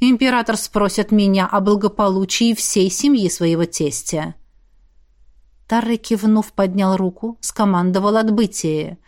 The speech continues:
Вейриены исчезли вместе с преступником и его тесным узилищем,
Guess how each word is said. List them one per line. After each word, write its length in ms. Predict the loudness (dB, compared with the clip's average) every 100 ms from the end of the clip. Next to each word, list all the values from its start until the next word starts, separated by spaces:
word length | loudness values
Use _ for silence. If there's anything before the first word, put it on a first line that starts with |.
| -20 -8
Вейриены 640 | -2 2 2 2 2 2 0
исчезли 520 | -2 -4 -2 0 0
вместе 320 | 2 0 0 -4
с 60 |
преступником 760 | -4 -4 -4 -4 -4 -2 0 0
и 40 |
его 220 | 0 -2 -2
тесным 460 | -2 -4 0 2
узилищем, 760 | 2 2 0 0 -4 -4 -4